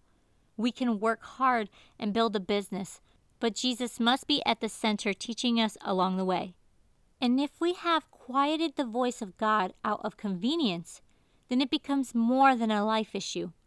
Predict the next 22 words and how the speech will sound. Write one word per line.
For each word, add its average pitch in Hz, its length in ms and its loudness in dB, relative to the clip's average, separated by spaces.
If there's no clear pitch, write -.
It's 240 200 -4
a 247 80 0
heart 254 320 0
issue. 202 420 -6
This 302 220 2
is 330 80 -4
the 339 100 0
biggest 285 460 0
problem 247 340 2
in 220 160 -4
politics 226 560 2
today. 170 380 -4
Just - 240 -10
look 269 100 -6
around 247 320 4
our 214 240 2
nation 196 460 -4
right 190 260 -2
now. 196 360 -4
We 254 200 0
are 285 100 6
divided, 220 720 0